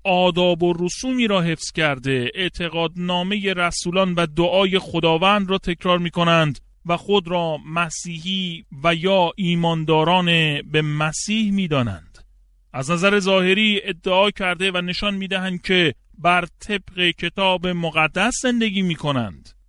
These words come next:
ولی در واقع آنها هر چه در کلام خدا است را تکذیب می‌کنند.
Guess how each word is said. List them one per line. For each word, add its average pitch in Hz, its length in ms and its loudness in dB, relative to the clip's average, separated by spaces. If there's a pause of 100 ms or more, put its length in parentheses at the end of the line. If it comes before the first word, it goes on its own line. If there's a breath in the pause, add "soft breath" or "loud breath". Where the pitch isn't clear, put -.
(160)
ولی 147 320 0
در 143 220 2
واقع 147 400 0
آنها 147 640 -2 (120)
هر 190 300 0 (100)
چه - 160 -4
در 175 160 2
کلام 160 520 -2
خدا 143 400 0
است 156 420 2
را 143 180 0
تکذیب 165 640 -4
می‌کنند. 135 680 -6